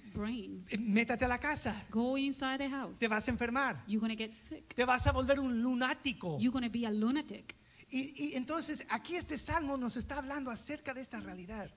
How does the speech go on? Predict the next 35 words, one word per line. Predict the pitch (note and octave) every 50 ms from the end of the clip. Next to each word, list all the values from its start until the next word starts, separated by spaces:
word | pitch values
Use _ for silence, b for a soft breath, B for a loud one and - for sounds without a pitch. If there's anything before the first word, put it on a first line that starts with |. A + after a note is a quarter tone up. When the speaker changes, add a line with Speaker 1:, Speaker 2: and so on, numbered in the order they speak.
| -
Speaker 1:
And | - A#3+ A#3 A#3
this | B3+ D4 C#4+
psalm | - D#4 D#4 C#4+
is | C4 B3+ -
talking | - - A#3 B3+ C#4 D4 D#4 C4+
to | A3+ - G3 F#3+
us | G3 -
about | F#3+ F#3+ F#3 F#3
this | F3+ G3 G3+ -
Speaker 2:
Que | - G#3
en | G3 C4+ C4+ B3+ A#3+ -
Speaker 1:
reality. | -
Speaker 2:
cada | - C#4+ D#4+ D#4+ D#4+ E4 -
temporada | - C4+ B3 A3 - A3 A3+ A#3+ A#3+ C#4+ C#4+ C#4+ C4+
de | G#3+ G#3
nuestra | F#3+ G3 A#3+ D4 D4 - - - F#3
vida, | E3+ G3 B3+ C4+ F3 C3 A#2 - -
Speaker 1:
That | - A3 G#3
in | G#3+ G3+
every | G3+ G3+ G3+ C4 C4+
season | B3+ - B3 A#3 - B3+ A#3+
of | A#3 A3+
our | A#3+ A3+ A3+ A3+
life, | A3+ G#3 F3+ E3 - - - - - - C#3+
Speaker 2:
Dios | C#3 E3+ G#3 A3+ A3 G#3+ - - -
es | - - - - - -
un | A3 A3 G#3+ G3 - - -
refugio. | F#3 C#3+ - - - E3+ C#3+ - - - - - - - -
Speaker 1:
God | - A3+ A#3 A#3+ B3
is | B3+ A3+ - -
our | - G#3 G#3 G#3 G3+ G3 G3
refuge. | G3 G3+ G3 F#3 - - - A3 A3+ - - - B B B B B B B B B B B B
Speaker 2:
Pero | - C4+ C#4+ C#4 C4
no | B3+ D4 C#4
solamente | - C#4+ C4 B3+ B3 B3 B3+ B3+ B3 - B3 A#3